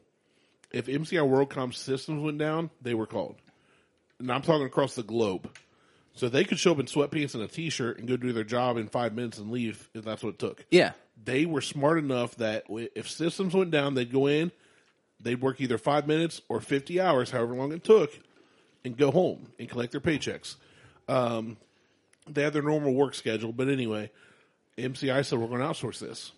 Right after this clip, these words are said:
Speaker 1: So they went, "Fine, we'll start our own company." Started a company making, uh, training modules online. This was back in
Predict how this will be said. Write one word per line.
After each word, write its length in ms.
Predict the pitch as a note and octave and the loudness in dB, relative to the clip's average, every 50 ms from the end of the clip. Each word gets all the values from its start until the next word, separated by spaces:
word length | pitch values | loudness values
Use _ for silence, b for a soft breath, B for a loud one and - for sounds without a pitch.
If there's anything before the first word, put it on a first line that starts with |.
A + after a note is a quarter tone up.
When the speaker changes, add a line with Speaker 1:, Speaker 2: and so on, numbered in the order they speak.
| _ _ _ _ _ _ _ _ _ _ _ - | _ _ _ _ _ _ _ _ _ _ _ -16
Speaker 1:
So 160 | - - C#3+ | -6 -2 0
they 80 | C#3 D3+ | 0 2
went, 240 | D#3+ C#3+ - - - | 0 0 -4 -6 -6
"Fine, 220 | - G3 G#3 E3+ A#2 | -4 -2 -2 -2 -2
we'll 100 | A2+ A2 | -4 -4
start 200 | - C#3+ C3+ C3 | -2 0 0 2
our 80 | C#3 | 0
own 80 | D3+ D3+ | 0 -2
company." 300 | - D3 B2+ A#2+ B2 C3 | -2 -2 -2 -2 -2 -6
Started 340 | B2+ - - C#3+ C#3 C#3+ C3+ | -6 -4 -2 -2 0 0 0
a 60 | C3+ C3 | 0 -2
company 380 | - - C#3 C#3 C3+ C3+ C#3 | -2 -4 -4 -4 -4 -4 -4
making, 480 | C3+ C3+ C3 C3 B2+ C3 C3 B2+ B2 A#2+ | -2 0 0 0 0 -2 -2 -4 -4 -2
uh, 300 | G#2 A#2 B2 A#2+ A2+ A2 | -2 0 0 0 0 -2
training 320 | - - F3 E3+ D#3 B2+ | -2 -2 -2 -2 -2 -2
modules 400 | A#2 A2 G#2+ A2+ G#2+ A#2 G#2+ - | -2 -2 -2 -4 -4 -6 -6 -4
online. 420 | B2+ A#2+ A#2+ A#2+ C3+ C3+ A#2 G#2+ G#2+ | -4 -4 -2 -4 -4 -4 -4 -4 -6
This 160 | A2+ A2+ - | -8 -8 -8
was 100 | B2+ A2+ | -10 -8
back 260 | G#2+ A2+ A#2+ A#2+ - | -4 -4 -4 -4 -4
in 200 | A#2+ A2 A2 G#2 | -6 -8 -10 -10